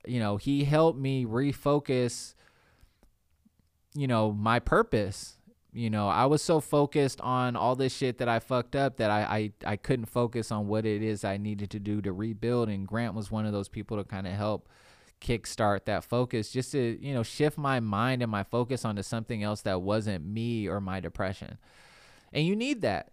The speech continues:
You know, you need to focus on something productive that is going to help build you back up. So for me, weight training, which was something that I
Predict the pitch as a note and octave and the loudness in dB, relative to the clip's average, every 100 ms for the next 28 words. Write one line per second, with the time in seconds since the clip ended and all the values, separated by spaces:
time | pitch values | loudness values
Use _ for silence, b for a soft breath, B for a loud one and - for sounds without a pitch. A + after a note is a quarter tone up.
0 | - B2+ B2 B2 C#3+ C#3 D#3 G3+ A3 G#3+ | -10 -4 -2 0 -2 0 0 2 2 2
1 | G3+ F#3+ - F3+ - D#3+ E3 E3+ E3 - | 0 -4 2 2 2 2 2 2 0 0
2 | D3 - D3 - C#3+ B2+ - A2 - D3+ | -6 -4 -6 -4 -8 -8 -6 -4 4 4
3 | D#3+ - D#3+ D#3 C#3+ A#2 A2+ - C#3+ A#2 | 4 0 2 2 2 0 -2 -2 -2 0
4 | G#2+ G#2+ A2+ G2+ F2+ A2+ C3 C#3 C#3 C#3 | 0 0 0 -2 -4 2 4 6 6 4
5 | A2+ G#2+ A#2 B2+ B2 A#2+ G#2 G2+ G#2+ G#2 | 0 -2 2 4 4 0 -2 0 2 0
6 | - - _ _ A2 F#2+ - - - _ | -4 -16 _ _ -2 -2 -6 -16 -20 _
7 | _ - B2+ A2+ B2 A2 D3 E3 E3+ E3+ | _ -6 -4 -2 -4 -2 4 6 8 6
8 | E3+ b b b b b b - A#2 D#3+ | 2 b b b b b b -2 4 4
9 | - - E3 E3 D#3+ D#3+ E3 E3+ A2+ B2 | 2 0 0 2 0 -2 -4 -4 -4 -4
10 | B2+ - - B2 C3+ A#2+ A2 - G#2 A#2+ | -4 -4 -4 -2 -2 0 0 2 2 2